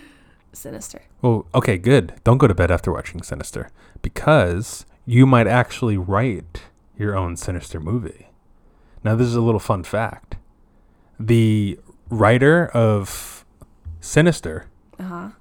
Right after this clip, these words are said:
Speaker 2: um, I'm pretty sure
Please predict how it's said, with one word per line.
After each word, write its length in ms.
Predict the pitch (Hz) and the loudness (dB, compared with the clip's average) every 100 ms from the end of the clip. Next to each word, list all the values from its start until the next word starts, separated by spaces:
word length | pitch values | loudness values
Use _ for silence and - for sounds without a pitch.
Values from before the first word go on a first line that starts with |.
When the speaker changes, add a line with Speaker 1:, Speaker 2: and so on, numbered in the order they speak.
| _ - | _ -4
Speaker 2:
um, 320 | 104 98 92 92 | 0 0 -2 -6
I'm 160 | 107 - | -8 -8
pretty 640 | - - - 156 175 185 | -14 -14 -10 -6 -4 -4
sure 920 | 151 - - - 135 110 90 87 98 | -6 -12 -16 -6 -2 0 -2 -4 -6